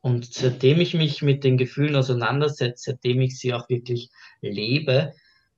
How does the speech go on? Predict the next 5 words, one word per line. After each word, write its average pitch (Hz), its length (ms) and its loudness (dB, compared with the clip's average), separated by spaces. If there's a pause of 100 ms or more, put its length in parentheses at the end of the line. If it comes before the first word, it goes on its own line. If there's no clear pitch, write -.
(640)
werde 127 380 0
ich 135 220 -4
immer 135 280 4
weicher. 101 480 -6 (440)
Ich, - 240 -20